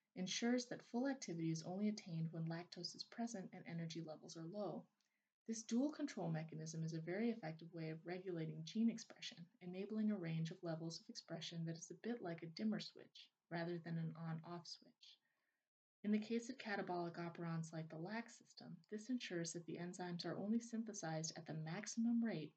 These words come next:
when they are really required. Genes and genomes. When techniques for the examination of D N A became established, gene structure was naturally one of the first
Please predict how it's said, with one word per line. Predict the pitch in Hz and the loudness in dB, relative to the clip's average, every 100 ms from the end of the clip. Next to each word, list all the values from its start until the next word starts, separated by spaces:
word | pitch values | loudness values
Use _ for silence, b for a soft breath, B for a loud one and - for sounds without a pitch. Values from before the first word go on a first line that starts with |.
| _ | _
when | 175 | -4
they | 160 156 | -2 -2
are | 156 160 | -2 0
really | 170 175 180 | -2 -2 -4
required. | 381 - 254 - - _ _ _ _ _ _ _ _ _ _ _ _ _ _ - B B B B B B B _ _ | -6 -8 -8 -8 -12 _ _ _ _ _ _ _ _ _ _ _ _ _ _ -20 B B B B B B B _ _
Genes | - 175 170 | 0 2 2
and | 190 196 | 2 6
genomes. | 240 226 135 - - - _ _ _ _ _ b b b b | 6 6 0 -4 -6 -8 _ _ _ _ _ b b b b
When | 226 220 | 4 4
techniques | 254 240 269 294 | 6 4 4 2
for | - 285 | -2 0
the | 262 | 0
examination | 240 190 180 175 165 - 170 | 0 -2 -2 0 0 0 -2
of | 165 | -2
D | 165 165 | 0 2
N | 160 | 2
A | 196 | 0
became | 190 165 - 160 | -2 -4 -4 -4
established, | 160 - 190 185 - 165 - | -4 -4 -2 -2 -4 -6 -8
gene | - 233 269 | 4 6 6
structure | - 160 160 - 165 | 2 -4 -6 -8 -8
was | 185 | -6
naturally | 190 202 208 185 170 | -6 -6 -6 -4 -2
one | 165 160 | 0 -2
of | 160 | -2
the | - | -6
first | 208 233 | -4 -4